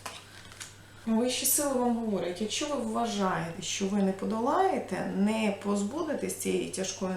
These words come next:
ноші, тобто не вийдете з даної ситуації, не будете переможцем, це все неправда, що дана інформація от вам надається і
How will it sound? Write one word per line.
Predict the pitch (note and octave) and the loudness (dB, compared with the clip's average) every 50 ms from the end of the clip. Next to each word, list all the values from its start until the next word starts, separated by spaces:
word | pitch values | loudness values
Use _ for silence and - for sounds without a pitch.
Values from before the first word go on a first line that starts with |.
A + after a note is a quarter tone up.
| F3+ F3 | -4 -4
ноші, | E3+ E3+ - - F3 - | -6 -6 -6 -8 -8 -6
тобто | - F#3 - - - F#3 | -8 -8 -8 -6 -4 -2
не | F#3+ G#3 G#3+ G#3 | 0 2 2 0
вийдете | G3 G#3+ B3+ D4+ D4+ D4 C#4 - - G3+ G3 | 0 0 -2 -2 -2 -4 -6 -4 -2 -2 -2
з | F#3+ | 0
даної | G3 F#3+ F#3+ F#3+ F#3 F#3 F#3 | 0 0 0 0 0 -2 -4
ситуації, | - F#3+ F#3+ - F3+ F3+ F3+ F3+ F3+ - - F3+ F3+ F3+ | -4 -6 -6 -4 -4 -4 -4 -4 -6 -6 -6 -6 -6 -4
не | F#3 F#3+ - - - | -4 -4 -4 -4 -4
будете | G#3 C4+ D#4 - - - G#3+ | -4 -4 -2 -4 -4 -4 -6
переможцем, | G3 - G3 F#3+ F#3 F#3 F#3 F#3 F#3 - - F3+ F3+ F3+ - | -6 -6 -4 -4 -2 -2 -4 -4 -6 -8 -8 -10 -10 -10 -8
це | - - | -8 -6
все | F#3+ - - F3+ F3 | -6 -4 -4 -6 -6
неправда, | F3+ E3+ - - - B3+ D4 D#4 D#4 D4+ D4 D4 - - - - - - - - - - - | -6 -8 -6 -4 0 2 2 2 2 0 -2 -4 -6 -10 -14 -18 -18 -18 -18 -18 -18 -16 -12
що | - - - G#3+ G#3+ | -8 -6 -4 -2 0
дана | G#3+ A#3+ A#3+ A#3 A3+ A3+ | 2 4 4 4 4 4
інформація | A3+ A3 A3 - - G#3 A3 A3 G#3+ G#3+ G#3+ G#3 A3 G#3 G3 | 4 2 2 0 -2 0 0 2 2 0 0 -2 -2 -2 -2
от | G3+ G3 | -2 -2
вам | G3 G3 G3 G3 G3 | -2 0 0 2 2
надається | F#3 F#3 F#3 F#3+ G3 F#3+ G3 A#3+ C#4 C4+ C4 - - - - | 2 0 0 0 0 0 0 0 0 0 0 0 -2 -2 -2
і | F2 F2+ F3 F3 F3+ E3+ E3+ F3+ F3+ F3 | -2 -4 -4 -4 -6 -6 -6 -6 -6 -6